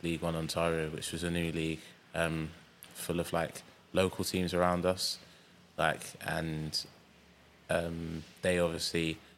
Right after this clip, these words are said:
playing against men. It's like, obviously, for me, that was one of the biggest things that helped me in my career, I think, is, like, from such a young age, learning how to play, like, men's football. Um, and then, yeah, so I played in the senior academy team for a few years before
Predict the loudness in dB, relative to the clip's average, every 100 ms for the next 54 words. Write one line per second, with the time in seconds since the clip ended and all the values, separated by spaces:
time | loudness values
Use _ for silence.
0 | -20 -2 2 2 0 2 0 0 0 2
1 | 2 0 -8 -10 -6 -4 -2 0 0 -2
2 | -4 -4 -4 -2 0 2 0 0 0 -2
3 | -2 -2 -2 -4 -4 -4 -4 -2 -2 -2
4 | -4 -4 -2 0 0 0 -4 -8 -6 -6
5 | -6 -8 -16 -12 -8 -6 -6 -2 -2 -2
6 | -2 -2 0 0 0 -2 -2 -2 -2 -2
7 | -4 -6 -4 -4 -4 -8 -8 -8 -10 -12
8 | -4 -2 -2 -4 -4 -6 -8 -12 -20 -20
9 | -20 -20 _ -2 0 0 -4 -8 -16 -20
10 | -8 -4 -2 0 0 0 0 -2 0 0
11 | 0 -2 -4 -2 -2 -2 0 0 0 -2
12 | -4 -4 -6 -6 -4 -2 0 -2 -6 -8
13 | -2 0 -2